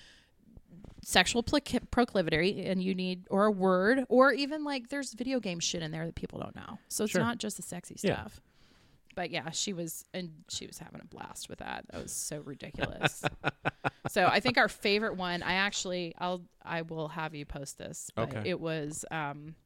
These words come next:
Speaker 1: I sent it to you, didn't I? The,
Speaker 2: Yes,
Speaker 1: we
Speaker 2: you did.
Speaker 1: just, we just played this card on my mom.
Speaker 2: Yep.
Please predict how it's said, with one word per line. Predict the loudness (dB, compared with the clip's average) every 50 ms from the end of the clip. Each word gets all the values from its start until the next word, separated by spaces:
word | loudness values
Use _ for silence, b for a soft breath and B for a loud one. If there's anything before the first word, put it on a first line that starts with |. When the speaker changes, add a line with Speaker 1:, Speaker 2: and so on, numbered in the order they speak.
| _ -20 -14 -10
Speaker 1:
I | -8
sent | -4 -2 0 0 0
it | 0 0
to | 0 0
you, | 2 2 2
didn't | 2 2 0 0 0
I? | 0 0 0 0
The, | 2 2 2 4 4 4 2
Speaker 2:
Yes, | 2 2 2
Speaker 1:
we | 0
Speaker 2:
you | 2
did. | 2 2
Speaker 1:
just, | 0 0 -6 -10 -12 -10
we | -10 -8
just | -6 -6 -8 -8
played | -6 -4 -4 -4 -4 -4
this | -4 -4 -6
card | -8 -8 -6 -4 -4 -2 -4 -4 -6 -6
on | -6 -6 -6
my | -6 -6 -4
mom. | -4 -4 -4 -4 -4 -4 -6 -8 -10 -12 b b b b b b
Speaker 2:
Yep. | 6 6